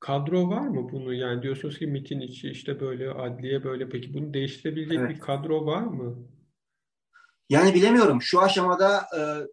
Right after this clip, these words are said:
Speaker 2: çok ben bir aydınlık göremiyorum Türkiye'de.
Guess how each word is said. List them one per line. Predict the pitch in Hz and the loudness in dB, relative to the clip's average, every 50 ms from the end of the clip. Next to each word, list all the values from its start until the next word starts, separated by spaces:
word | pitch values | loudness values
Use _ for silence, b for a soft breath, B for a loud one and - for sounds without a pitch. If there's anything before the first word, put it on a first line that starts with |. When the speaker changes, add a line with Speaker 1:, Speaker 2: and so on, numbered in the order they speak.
| _ _ _ _ _ _ _ _ _ _ | _ _ _ _ _ _ _ _ _ _
Speaker 2:
çok | - - 175 175 - _ _ | -6 -6 -6 -6 -6 _ _
ben | _ - 147 151 160 165 | _ -2 0 2 4 4
bir | 165 165 156 | 4 4 4
aydınlık | 160 160 156 170 202 214 - | 2 2 2 2 0 0 0
göremiyorum | 175 160 170 160 156 143 127 120 113 | 0 2 2 2 0 0 0 -2 -4
Türkiye'de. | - 120 110 - 123 110 - 110 104 - | -8 -12 -6 -4 -4 -2 -2 -4 -6 -6